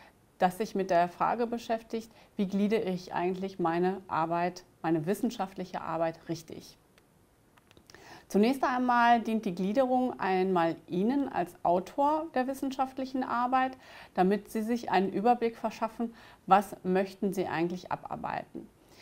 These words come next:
Mit Ihrem Betreuer oder mit Ihrer Betreuerin haben Sie in der Regel ein Thema abgearbeitet und die Gliederung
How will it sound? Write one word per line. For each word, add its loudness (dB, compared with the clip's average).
Mit -2
Ihrem 2
Betreuer 2
oder 2
mit 2
Ihrer 2
Betreuerin 2
haben 2
Sie -2
in -2
der -2
Regel -2
ein -4
Thema -6
abgearbeitet -2
und 0
die -2
Gliederung 2